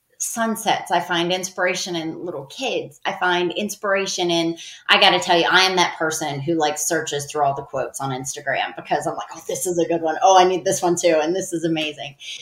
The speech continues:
So I think I find inspiration in much smaller things than I ever used to.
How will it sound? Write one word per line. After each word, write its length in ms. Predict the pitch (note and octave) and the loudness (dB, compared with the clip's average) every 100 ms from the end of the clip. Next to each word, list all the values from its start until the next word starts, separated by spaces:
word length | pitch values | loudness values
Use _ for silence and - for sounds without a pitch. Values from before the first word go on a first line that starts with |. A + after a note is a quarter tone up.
| - | -12
So 460 | - - G3+ G3 - - | -2 6 6 6 2 0
I 100 | - - _ | -2 -8 _
think 180 | A#3+ A#3+ | -2 0
I 120 | E4+ G4 - | 0 -2 -4
find 480 | G#3 F#3+ F3+ F3+ F3+ - _ _ _ _ _ - | -2 2 2 2 0 -4 _ _ _ _ _ 0
inspiration 640 | G#3+ G#3 G#3+ G3+ G3 G3 | 0 2 2 2 2 0
in 180 | F3 E3 | 2 4
much 280 | E3+ F3+ - | 4 2 -2
smaller 680 | - - F3+ E3 E3+ G#3 G#3+ | -2 -2 0 0 0 0 -2
things 560 | G#3 G#3+ A3 A3+ A#3 - | -2 -4 -2 -4 -6 -4
than 120 | F3+ | -2
I 180 | E3 D#3+ | 0 0
ever 260 | E3 G#3 G3 | -2 -2 -2
used 360 | D#3 D#3 - - | -2 -2 -6 -4
to. 280 | C3+ E3 | -4 -6